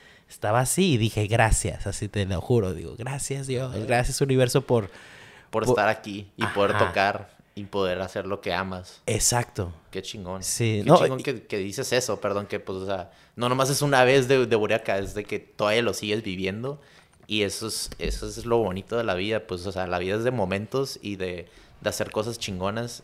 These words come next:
Speaker 2: y darte cuenta de eso también hasta ayer, o sea, it's all about, that's what it's all about, man.
Speaker 1: Sí, tu-, tuve un evento el año pasado que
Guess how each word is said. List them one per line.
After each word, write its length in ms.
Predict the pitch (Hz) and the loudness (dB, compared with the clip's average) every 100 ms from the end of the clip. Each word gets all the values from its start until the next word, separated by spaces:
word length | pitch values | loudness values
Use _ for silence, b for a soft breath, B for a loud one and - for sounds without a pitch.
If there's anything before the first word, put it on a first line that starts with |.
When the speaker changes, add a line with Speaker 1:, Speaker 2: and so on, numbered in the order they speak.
| - | -10
Speaker 2:
y 160 | 98 98 | -6 0
darte 340 | 95 98 - | 2 2 0
cuenta 340 | - 104 104 110 | -2 -2 2 2
de 140 | 95 | 2
eso 320 | 95 113 117 b b b _ | 0 -4 -6 b b b _
también 380 | 110 98 92 95 - - | -2 0 0 -4 -4 -2
hasta 420 | 107 - 95 90 87 | -2 -2 -2 -2 -2
ayer, 380 | 95 92 92 123 | 0 2 4 4
o 80 | 147 | 4
sea, 360 | - 90 85 - _ - _ _ _ _ - | 2 0 -2 -10 _ -20 _ _ _ _ -10
it's 160 | 92 - | -8 -2
all 160 | 98 95 | 0 2
about, 320 | 104 107 - | 0 -2 -4
that's 180 | 98 - | -4 -4
what 80 | 113 | -4
it's 80 | 117 | 0
all 160 | 110 | 0
about, 260 | 110 98 95 | 0 -2 -4
man. 80 | 95 | -8
Speaker 1:
Sí, 380 | 98 - 113 - | -8 -6 -6 -4
tu-, 180 | - 156 | 2 2
tuve 280 | - 185 202 | 8 10 12
un 100 | 214 | 12
evento 300 | 202 196 185 | 12 10 8
el 80 | 185 | 8
año 160 | 175 | 6
pasado 640 | 185 113 - 117 123 165 214 B B B B B B - | 6 4 6 6 6 4 2 B B B B B B 2
que 480 | 117 104 92 60 | 4 4 2 0